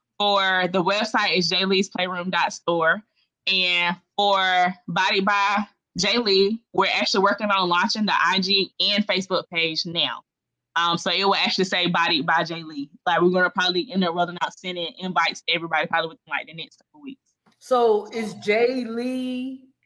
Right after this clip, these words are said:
Speaker 2: um, J L E E S?
Speaker 1: Playroom.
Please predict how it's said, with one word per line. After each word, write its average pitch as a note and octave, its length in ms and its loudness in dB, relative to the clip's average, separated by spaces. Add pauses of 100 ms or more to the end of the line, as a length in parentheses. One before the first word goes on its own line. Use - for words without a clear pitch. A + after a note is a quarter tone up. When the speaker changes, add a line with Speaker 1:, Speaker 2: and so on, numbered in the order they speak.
(120)
Speaker 2:
um, E3+ 340 0
J G#3+ 420 2
L G#3+ 240 2
E G#3+ 120 -12 (240)
E - 40 -12
S? A#3+ 600 -4 (1120)
Speaker 1:
Playroom. E3 640 2